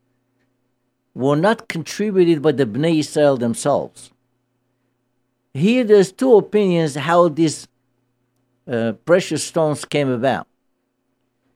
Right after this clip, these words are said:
According to Rashi, what happened here was that the Nisi'im, when they were approached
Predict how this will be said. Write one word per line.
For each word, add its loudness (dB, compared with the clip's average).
According 0
to 0
Rashi, -2
what -8
happened -4
here -4
was -4
that -4
the -8
Nisi'im, -8
when -8
they 0
were -2
approached -4